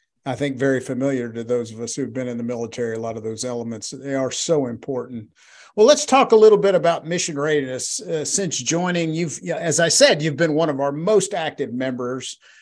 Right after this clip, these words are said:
You've participated in school site visits. You've read books to kids. You've moderated a nutrition panel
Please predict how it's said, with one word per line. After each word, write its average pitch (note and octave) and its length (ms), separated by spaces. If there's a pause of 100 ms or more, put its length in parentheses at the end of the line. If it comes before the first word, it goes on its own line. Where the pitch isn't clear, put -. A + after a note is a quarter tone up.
(120)
You've C3+ 180
participated D3 680
in B2 100
school D#3 380
site G3 340
visits. D#3 520
You've B2+ 160
read B2 220
books A#2+ 260
to C3+ 100
kids. G#3 580
You've C#3+ 140
moderated B2+ 600
a A#2 80
nutrition B2 640
panel E3 560